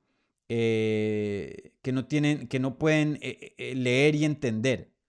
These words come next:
No, esto no es excusando o defendiéndolo. Yo no estoy haciendo esos puntos. Simplemente es una opinión personal y dar un contexto. Si usted quiere ser estúpido,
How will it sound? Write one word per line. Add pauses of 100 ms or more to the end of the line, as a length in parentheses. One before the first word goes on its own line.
(460)
No,
esto
no
es
excusando
o
defendiéndolo. (920)
Yo
no
estoy
haciendo
esos
puntos. (720)
Simplemente
es
una
opinión
personal
y
dar
un
contexto. (380)
Si
usted
quiere
ser
estúpido,